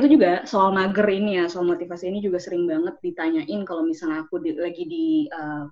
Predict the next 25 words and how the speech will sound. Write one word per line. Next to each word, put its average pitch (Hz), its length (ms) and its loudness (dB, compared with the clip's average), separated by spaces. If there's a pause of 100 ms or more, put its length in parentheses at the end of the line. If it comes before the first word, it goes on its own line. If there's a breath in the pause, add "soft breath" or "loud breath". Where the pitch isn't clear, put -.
tim 185 160 -2
kantor 185 480 -2
gitu. 156 480 -10
Kayak, 156 240 -8 (460 soft breath)
"Mbak, 240 160 6
gimana 208 160 0
sih 247 160 -2
caranya 220 560 -2
untuk 196 320 -6
memotivasi 175 480 -6
diri 175 400 -2 (160)
berolahraga, 170 720 -4
terutama 190 720 -6 (160)
kalau 180 160 -2
lagi 175 160 -2
masa-masa 196 480 -8
kayak 185 160 -6
gini?" 330 400 -4
Karena 190 560 -6
apa? 320 400 0
Karena 233 480 -2
semua 208 400 -8
orang 226 600 -4
yang 196 200 -4
biasanya 165 800 -4